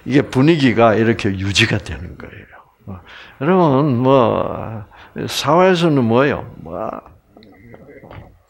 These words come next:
뭐, 뭐, 이렇든 말든 뭐, 스트레스 안 받아.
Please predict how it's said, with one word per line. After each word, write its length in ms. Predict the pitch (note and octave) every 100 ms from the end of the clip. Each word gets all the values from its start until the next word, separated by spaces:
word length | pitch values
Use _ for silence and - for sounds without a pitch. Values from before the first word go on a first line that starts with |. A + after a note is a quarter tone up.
| _ -
뭐, 300 | G#2+ - -
뭐, 120 | E2
이렇든 1120 | - A#2+ A2+ A2+ C3+ C3 A#2+ D3+ F#3+ A#3+ C#4+
말든 480 | E3+ G2 - - -
뭐, 100 | -
스트레스 460 | - - F3 G#3+ -
안 180 | G2+
받아. 340 | G2 C#3 -